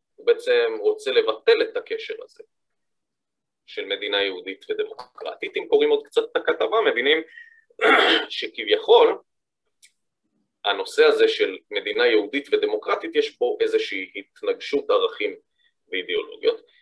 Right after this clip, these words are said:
ובעצם היותה של המדינה היהודית שוללת אפשרותה להיות באמת דמוקרטית. עכשיו, אני מבין את הרעיון הזה,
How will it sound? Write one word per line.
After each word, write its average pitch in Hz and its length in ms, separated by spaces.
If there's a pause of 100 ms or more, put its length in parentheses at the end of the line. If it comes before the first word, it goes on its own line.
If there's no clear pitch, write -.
(180)
ובעצם 110 640
היותה 107 340
של 131 220
המדינה 101 420
היהודית 113 560 (160)
שוללת 120 720 (220)
אפשרותה 104 600
להיות 117 460
באמת 107 360
דמוקרטית. - 720
עכשיו, 104 220
אני 110 120
מבין 113 400
את 143 120
הרעיון 107 520
הזה, - 240